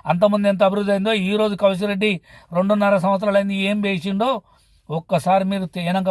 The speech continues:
ప్రజలందరికీ, దయచేసి ప్రజలకు అందరికీ, ఏమనంక మండల ప్రజలందరికీ మీరు కర్రు కాల్చి కౌశిక్ రెడ్డికి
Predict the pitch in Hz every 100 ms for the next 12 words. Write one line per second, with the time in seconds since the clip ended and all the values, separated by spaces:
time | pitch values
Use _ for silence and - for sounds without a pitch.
0 | 180 165 175 165 196 220 247 185 - _
1 | - - _ 156 165 196 208 208 226 202
2 | 151 _ _ _ - 170 208 214 202 190
3 | 208 202 190 190 190 185 180 175 185 185
4 | 180 180 190 185 165 143 _ _ _ -
5 | 151 - - 175 247 269 233 220 196 202
6 | 180 208 185 196 190 175